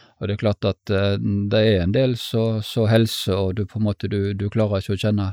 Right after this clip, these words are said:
alle da, men, eh, sånn som for, for Lærvik, og så, så har du i hvert fall, eh, en passe størrelse at du, du, du kjenner de ansatte. Men det er klart, det er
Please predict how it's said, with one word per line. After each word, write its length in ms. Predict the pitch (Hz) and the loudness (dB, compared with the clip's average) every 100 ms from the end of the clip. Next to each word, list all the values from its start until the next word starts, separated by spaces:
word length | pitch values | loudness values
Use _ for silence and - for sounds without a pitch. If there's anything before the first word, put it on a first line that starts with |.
| - | -2
alle 320 | 113 110 98 | 4 4 4
da, 160 | 101 113 110 | 0 -4 -4
men, 240 | 110 107 | -2 -2
eh, 200 | 104 101 104 | -2 -4 -4
sånn 160 | 113 104 | -4 -2
som 160 | 98 | -4
for, 240 | - 104 104 - | -2 -2 -2 -4
for 320 | 107 98 - _ - - - - | -2 -2 -6 _ -20 -20 -16 2
Lærvik, 560 | 123 117 104 113 135 - | 6 6 8 6 4 2
og 460 | 110 107 104 107 101 | 4 4 2 -2 -6
så, 340 | - 107 104 98 | -6 -2 -2 -4
så 240 | - 113 | -4 -2
har 160 | 101 104 | -2 -2
du 80 | 104 | -4
i 40 | |
hvert 180 | 98 - | -6 -6
fall, 240 | 101 104 | -6 -6
eh, 600 | 101 101 98 98 98 107 95 | -6 -6 -6 -6 -6 -6 -8
en 100 | 95 | -8
passe 240 | - 95 95 | -8 -6 -8
størrelse 480 | - 98 92 - 110 | -6 -4 -4 -6 -10
at 160 | - | -8
du, 300 | 95 90 92 | -6 -6 -6
du, 300 | 90 87 92 - | -6 -6 -6 -6
du 140 | 101 | -4
kjenner 320 | - 98 98 | 0 0 2
de 220 | 92 90 92 _ - | -2 -4 -8 _ -4
ansatte. 560 | 107 92 - 87 - 113 - - - - - - | -2 -2 -2 -4 -4 -8 -10 -20 -20 -20 -12 0
Men 140 | 123 | 4
det 80 | 123 | 6
er 40 | 127 | 6
klart, 160 | 120 _ - | 4 _ 0
det 60 | 123 | 2
er 680 | 123 117 107 101 101 98 | 6 6 4 2 2 0